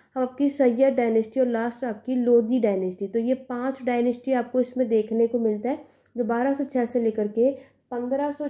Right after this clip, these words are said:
छब्बीस तक यहाँ पर इन्होंने रूल किया था। इसके बाद आपके आते हैं मुगल्स, ठीक है, ये बात मुगल्स आते हैं जिन्होंने पन्द्रह सौ छब्बीस से लेकर के सत्रह सौ सात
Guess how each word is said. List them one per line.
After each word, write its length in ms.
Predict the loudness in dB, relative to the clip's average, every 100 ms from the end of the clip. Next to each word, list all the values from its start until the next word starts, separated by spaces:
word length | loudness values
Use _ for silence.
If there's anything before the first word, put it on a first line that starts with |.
| -10
छब्बीस 500 | -12 -12 -6 -6 -4
तक 160 | -6 -4
यहाँ 220 | -4 -4 -2
पर 60 |
इन्होंने 500 | 0 2 2 2 0 -4 -6
रूल 260 | 0 2 2
किया 220 | 0 -4
था। 220 | -6 -14 -20 _ _
इसके 240 | -12 0 0
बाद 300 | 0 -2 0
आपके 260 | -2 0 -2
आते 220 | 0 0
हैं 140 | 0
मुगल्स, 640 | 2 2 4 2 0 -6 _ _ _ _ _ _ _ _ _ _ _ -12
ठीक 160 | 0
है, 140 | 2 2 -6 _ 0
ये 120 | 2
बात 280 | 4 0 0
मुगल्स 340 | 2 4 4 2
आते 240 | -2 0
हैं 80 | 0
जिन्होंने 260 | 2 2 0
पन्द्रह 360 | -2 -4 -2 -4
सौ 120 | -6
छब्बीस 420 | -8 -6 -4 -2
से 80 | 0
लेकर 280 | 0 -2 -4
के 160 | -4 -4
सत्रह 360 | -4 -4 -4
सौ 140 | -4 -6
सात 320 | -4 -8 -8